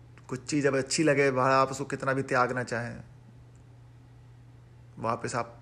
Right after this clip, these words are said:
उसके पास आ ही जाते हैं, और आना भी चाहिए। जीवन बहुत छोटा है, इतना दृढ़ संकल्प नहीं लेना चाहिए उसमें। तो खैर,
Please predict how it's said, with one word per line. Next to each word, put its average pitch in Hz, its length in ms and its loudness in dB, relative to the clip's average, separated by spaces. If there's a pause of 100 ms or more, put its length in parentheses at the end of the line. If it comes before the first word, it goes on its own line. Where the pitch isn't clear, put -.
(140)
उसके - 200 -10
पास 117 240 -4
आ - 80 -6
ही 123 100 -6
जाते 117 300 -8
हैं, 120 60 -14
और 127 60 -4
आना 160 200 6
भी 180 100 6
चाहिए। 113 300 -2 (1800)
जीवन 117 420 -8
बहुत 117 200 -8
छोटा 113 280 -8
है, 113 160 -10 (880)
इतना 117 260 -6
दृढ़ 123 240 -2
संकल्प 131 460 -2
नहीं 117 120 -6
लेना 117 180 -6
चाहिए 113 260 -14
उसमें। - 260 -18 (1000)
तो - 60 -8
खैर, 131 260 -4